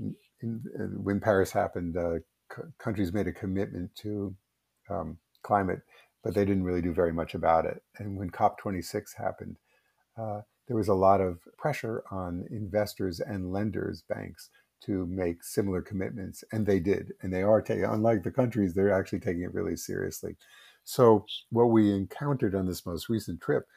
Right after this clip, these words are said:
were investors that have a serious understanding of the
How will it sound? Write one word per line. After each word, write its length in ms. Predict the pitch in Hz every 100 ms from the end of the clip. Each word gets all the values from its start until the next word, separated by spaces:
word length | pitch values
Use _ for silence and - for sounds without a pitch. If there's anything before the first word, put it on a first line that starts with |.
| _ _ -
were 300 | 101 101 101
investors 680 | 98 98 98 104 - 98 87
that 160 | 92 87
have 320 | 107 101 101 143 -
a 300 | 90 92 - _
serious 840 | - - - - 143 123 107 98 - _ _ -
understanding 960 | 113 98 85 - 110 127 147 156 147 147 -
of 300 | 123 117 - _ _ _ -
the 160 | 98